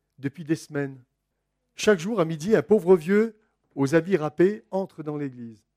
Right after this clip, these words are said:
Je le vois aller vers le chœur pour n'y rester que quelques minutes. Ça me, ça me semble mystérieux et louche. Et je m'inquiète, sachant qu'il y a des objets de valeur dans l'église. <laughs> Pourriez-vous le questionner ? »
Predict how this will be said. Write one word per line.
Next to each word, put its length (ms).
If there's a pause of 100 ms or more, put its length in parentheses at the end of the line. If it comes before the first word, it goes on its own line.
(640)
Je 180
le 100
vois 420
aller 180
vers 160
le 100
chœur 380 (160)
pour 120
n'y 100
rester 280
que 120
quelques 240
minutes. 400 (840)
Ça 220
me, 220
ça 420
me 80
semble 400
mystérieux 560 (200)
et 140
louche. 380 (540)
Et 140
je 140
m'inquiète, 480 (500)
sachant 320
qu'il 180
y 40
a 40
des 200
objets 240
de 100
valeur 320
dans 120
l'église. 440 (760)
<laughs> 60 (680)
Pourriez-vous 580
le 260
questionner ? » 600